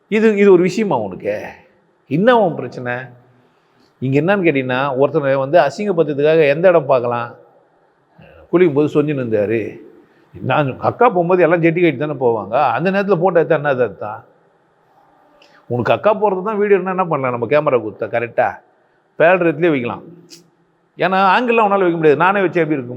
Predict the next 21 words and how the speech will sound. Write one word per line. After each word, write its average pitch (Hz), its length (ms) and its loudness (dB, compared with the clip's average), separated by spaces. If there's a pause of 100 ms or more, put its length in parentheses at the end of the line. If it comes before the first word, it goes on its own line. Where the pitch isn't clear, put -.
முடியும்? 117 260 -10 (360)
கவுத்து 196 260 4
முன்னாடி 170 200 -2
என்ன 165 140 -2
பண்ணலாம்? 127 240 -6
செல்ஃபி 131 220 -2
எடுத்து 117 180 -8
போய் 120 100 -8
அங்க 110 140 -12
வச்சுட்டு 107 280 -10 (600)
நல்லா 127 200 0 (160)
பேரலாம். 127 340 0
நீ 160 120 0
என்ன 165 180 0
பண்ணலாம்? 123 220 -2
அந்த 110 160 -8
வீடியோவை 104 340 -2 (800)
பார்த்துன்னு 135 380 0
இருக்கலாம். 110 280 -14 (360)
அப்படித்தானே? 143 460 0 (920)
வீடியோ, 233 320 4